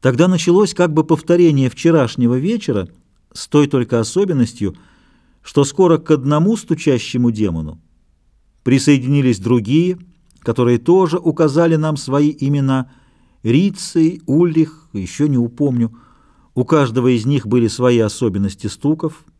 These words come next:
Так Элимер стучал определенно и четко, Рицей чуть слышно, Ульрих такими ударами — что можно было бояться, не разрушится ли стена.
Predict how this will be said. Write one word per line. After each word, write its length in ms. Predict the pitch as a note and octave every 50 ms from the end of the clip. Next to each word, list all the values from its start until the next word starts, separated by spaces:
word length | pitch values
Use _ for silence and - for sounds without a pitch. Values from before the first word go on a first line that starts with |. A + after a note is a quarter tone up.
| _ _ _ _ _ _ _ _ _ _ _ _ -
Так 300 | B2 A2+ A2 - - _
Элимер 460 | - C#3 C3+ B2 B2+ A#2+ A#2 A2+ G2 -
стучал 540 | - - - C3 - - B2+ A#2+ B2 - -
определенно 720 | A#2+ A2+ - C3 B2 G#2+ A#2 B2 B2 A#2+ A2 A2 A2+ A#2
и 60 | A2
четко, 520 | - - - F3+ F#3+ F3+ - - E2+ D#2+ - _ _ _ _ _ _ _ _ _ _ _ _ _ _ _ _ _ _ _ -
Рицей 480 | C#3 C#3 E3 E3+ E3 - - D3 C3+ C3+
чуть 280 | - - D#3+ D3+ D3
слышно, 680 | - - - D3 E3 G#3 A3 - - - G2 E2 E2+ - _ _ _ _ _ _ _ _ _ _ _ _ _ _ _ _ -
Ульрих 520 | B2 C3+ E3 G3+ F#3+ D3 G#2 F2 - - - _
такими 420 | - C3+ C3 C3+ - D3+ C3+ C3
ударами — 680 | B2 A#2 A2+ F#2+ F#2+ C3+ D#3+ E3+ D#3 A2 E2+ D#2 D#2+ _ _ _ _ _ _ _ _ _ _ _ _ _ _ _ _ _
что 200 | _ - - A#2
можно 280 | A#2+ C3+ C#3 B2+ C#3+ C3+
было 220 | A#2+ C#3+ C#3 C3+
бояться, 500 | A2 B2+ B2 A#2+ C3 D3 D#3 D#3 - C3+
не 100 | B2+ C3
разрушится 600 | B2+ B2+ A#2 G2 A2 A2+ C3 A#2+ - - - - D3
ли 100 | D#3 D#3
стена. 480 | - - - - F#3 C3+ E2+ C#2+ C#2+